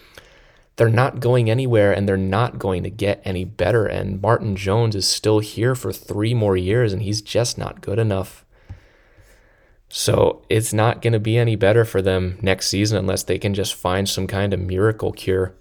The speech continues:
at which I just don't see happening for them whatsoever. So that's really it for the West Division right now. There's that final playoff spot between Saint Louis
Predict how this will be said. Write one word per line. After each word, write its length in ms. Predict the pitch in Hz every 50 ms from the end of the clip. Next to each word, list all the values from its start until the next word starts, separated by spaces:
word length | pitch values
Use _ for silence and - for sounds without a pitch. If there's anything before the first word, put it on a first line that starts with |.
| _ _ _
at 180 | - - - -
which 220 | 98 98 - -
I 80 | 87 92
just 360 | 92 87 98 98 98 - -
don't 240 | - 92 95 98 -
see 540 | - - - 98 95 95 92 90 98 - - _ _ _ - _ _ _ _
happening 460 | - - 95 90 - - 107 101 95 92
for 180 | - - 95
them 220 | - 92 92 92 92
whatsoever. 720 | 95 95 - - - - 95 95 92 95 95 95 90 - - - _ _ _ _ _ - - _ _ _ _ _ _ _ _ _ _ _ _ _ _ - _ _ _ _ _ _ - - _ _ _ _
So 140 | - - 95
that's 160 | 95 - -
really 260 | 131 135 131 113 98
it 120 | 104 - -
for 160 | - - 110
the 120 | 98 95
West 300 | 92 95 95 110 - -
Division 440 | - 92 92 95 101 110 117 113 110
right 200 | 104 104 104 -
now. 280 | - 104 104 107 110 107
There's 240 | 104 95 95 90
that 240 | - 95 95 95 -
final 300 | - 107 101 107 110 101
playoff 340 | - - 95 104 110 110 110
spot 340 | - - - 113 110 110 -
between 360 | - 95 - - 98 101 101
Saint 320 | 101 - - 101 107 -
Louis 480 | - 98 98 104 110 110 - - - -